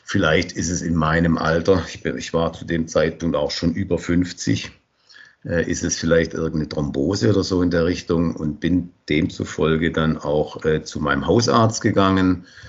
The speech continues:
und der hatte mir dann gemeint, „Ha, jetzt machen wir mal eine Blutuntersuchung.“ Die letzte war Jahre zurück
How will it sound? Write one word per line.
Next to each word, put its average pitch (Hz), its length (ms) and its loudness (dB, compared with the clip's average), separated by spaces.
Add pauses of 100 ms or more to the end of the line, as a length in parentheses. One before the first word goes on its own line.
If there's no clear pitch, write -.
(380)
und 78 260 -2
der 71 140 0
hatte 80 220 0
mir 80 60 -2
dann 76 200 -2
gemeint, 71 520 -2
„Ha, 69 200 -4 (200)
jetzt - 200 -8
machen 82 220 2
wir 67 60 -2
mal - 120 -6
eine 57 180 -4
Blutuntersuchung.“ 64 1080 -4 (120)
Die - 60 -4
letzte 65 460 -2
war 64 360 -2 (300)
Jahre 78 400 0
zurück 82 480 -2